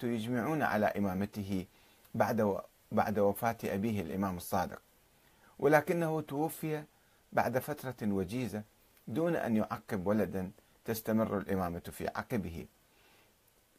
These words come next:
وهذا ما أدى إلى تفرق الشيعة الإمامية الذين قالوا بإمامته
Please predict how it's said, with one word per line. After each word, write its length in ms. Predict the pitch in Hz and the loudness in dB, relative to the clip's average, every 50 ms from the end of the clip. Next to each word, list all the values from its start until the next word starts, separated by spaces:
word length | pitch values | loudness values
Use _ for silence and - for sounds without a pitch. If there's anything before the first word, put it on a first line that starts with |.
| _ _ _ _ _ - _ _ - - - - | _ _ _ _ _ -20 _ _ -20 -20 -10 0
وهذا 420 | - 120 123 143 147 147 139 143 | 0 2 6 6 6 8 8 6
ما 220 | 135 139 135 - - | 6 6 4 4 2
أدى 280 | 147 135 120 147 - | 2 2 4 4 4
إلى 200 | - 135 131 127 | 6 6 4 2
تفرق 480 | - - 135 - - 156 156 139 - - | 2 0 -6 -6 -4 -4 -4 -4 -6 -6
الشيعة 380 | 120 107 - - 139 117 98 110 | -8 -8 -4 -2 -2 0 0 0
الإمامية 680 | 104 - 110 110 110 101 98 110 120 113 98 95 107 - _ _ _ _ _ - - 127 | 0 0 0 0 2 2 0 2 2 0 0 0 -4 -10 _ _ _ _ _ -2 0 2
الذين 380 | 127 127 127 117 147 151 147 | 4 4 2 2 2 2 0
قالوا 380 | 143 - - 147 156 170 175 165 | 0 0 4 4 4 6 4 2
بإمامته 920 | 131 131 135 - 110 107 98 92 92 90 - - 90 85 87 90 95 104 | 0 0 0 2 4 2 2 2 0 -4 -4 -8 -8 -4 -2 -2 -2 -4